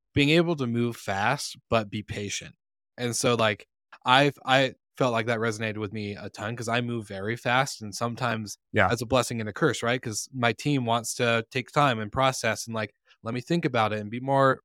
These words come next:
Speaker 1: like, methodical. And I'm like, "No, we just gotta pull the trigger. Let's go. Like, today is the day."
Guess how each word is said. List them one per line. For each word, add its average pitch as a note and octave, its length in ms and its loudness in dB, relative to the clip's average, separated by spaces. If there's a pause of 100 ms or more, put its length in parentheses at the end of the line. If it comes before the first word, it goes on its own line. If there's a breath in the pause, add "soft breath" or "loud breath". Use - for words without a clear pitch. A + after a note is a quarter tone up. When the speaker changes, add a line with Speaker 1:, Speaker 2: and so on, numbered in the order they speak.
Speaker 1:
like, C3 160 -6
methodical. C#3+ 600 2
And A2 80 -4
I'm B2 100 -2
like, A#2+ 140 0
"No, A#2 160 -2
we A2 120 -4
just A2+ 200 -6
gotta A2 200 0
pull A#2 220 -6
the G#2 80 -6
trigger. G#2 360 -8
Let's G#2+ 220 -14
go. A#2+ 240 -2
Like, A2 180 -6
today A#2+ 260 -4
is A2 100 -6
the A2 60 -16
day." A2 340 0